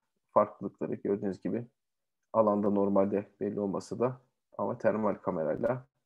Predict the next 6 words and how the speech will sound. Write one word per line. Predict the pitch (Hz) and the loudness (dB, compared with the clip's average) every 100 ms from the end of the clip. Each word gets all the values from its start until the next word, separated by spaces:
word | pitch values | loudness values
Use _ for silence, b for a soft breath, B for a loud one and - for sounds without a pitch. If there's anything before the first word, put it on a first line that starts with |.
| _ _ _ | _ _ _
farklar | - 98 - - - - - | 0 0 0 0 0 -14 -12
ortaya | - - 117 | -12 -2 -2
çıkabiliyor. | 120 - 107 101 90 - _ _ _ _ _ _ | -2 -2 0 0 -4 -8 _ _ _ _ _ _
Taş | 175 151 | 4 6
ocağı | 147 143 147 143 - - | 6 10 10 10 8 -6
modellemesinde | - 135 127 123 127 120 - 123 120 | 2 6 6 8 6 4 2 4 4